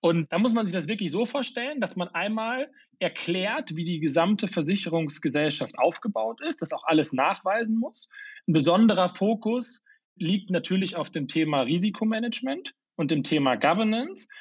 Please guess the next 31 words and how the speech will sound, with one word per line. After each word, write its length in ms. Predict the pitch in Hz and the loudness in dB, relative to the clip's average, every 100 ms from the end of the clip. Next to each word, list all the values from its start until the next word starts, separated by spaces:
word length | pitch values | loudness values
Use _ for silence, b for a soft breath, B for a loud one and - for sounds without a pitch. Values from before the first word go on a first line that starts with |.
| B - | B -2
Aber 160 | 156 | 0
es 100 | 156 | 0
ist 140 | 180 - | -2 -2
genauso 480 | 160 160 202 202 | 0 2 2 0
wichtig 320 | 185 185 208 - | -2 -4 -6 -4
zu 120 | 185 | -4
erklären, 640 | 170 - 180 185 185 156 | -4 -2 -2 0 0 -2
wie 140 | 165 | -2
eigentlich 380 | 165 156 151 139 | -2 -4 -4 -4
der 100 | 135 | -6
Businessplan 600 | 117 185 214 - 214 196 | -6 -6 -6 -6 -4 -4
funktioniert, 720 | 185 214 180 - 202 214 220 190 | -2 -2 -2 -2 0 0 -2 0
wo 140 | 143 | 2
das 180 | 160 135 | 4 2
Geschäft 380 | - - 143 - | -4 -2 -2 0
generiert 520 | 135 127 127 220 196 | -2 2 2 2 2
wird, 300 | 214 226 233 - B B B | 0 2 0 -4 B B B
wie 80 | 160 | 2
das 200 | 165 160 | 2 2
Geschäft 480 | 135 - 151 - - | -2 0 -2 -4 -8
serviciert 760 | - 196 202 190 - 202 180 | 0 2 2 -4 -2 -4 -2
wird, 400 | 185 190 196 185 - | -2 0 -2 -4 -6
wie 100 | 160 | -2
man 300 | 151 147 147 147 | 2 2 0 -6
am 160 | 151 | -6
Ende 240 | 156 160 156 | -4 -2 -2
des 180 | 139 - | -2 -2
Tages 420 | 151 147 147 - | -2 0 -2 -4
den 440 | 139 135 135 135 | -4 -4 -4 -6
Claims-Prozess 720 | - 175 233 - 202 - 202 - | -2 0 0 -2 -6 -2 -4 -4
gestaltet. 720 | 180 - 185 202 190 214 | -8 0 0 0 -2 -4